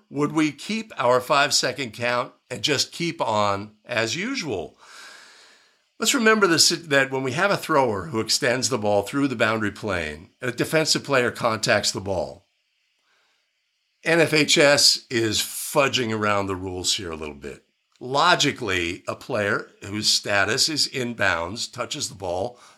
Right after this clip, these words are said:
the ball should gain inbound status, right? But in this special circumstance where we have a thrower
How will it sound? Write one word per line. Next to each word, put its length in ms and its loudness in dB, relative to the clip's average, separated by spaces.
the 80 -14
ball 180 2
should 220 -4
gain 180 0
inbound 380 0
status, 360 -2
right? 380 0
But 180 -12
in 180 -8
this 220 0
special 580 0
circumstance 1120 -2
where 120 -6
we 120 0
have 200 0
a 80 -2
thrower 560 0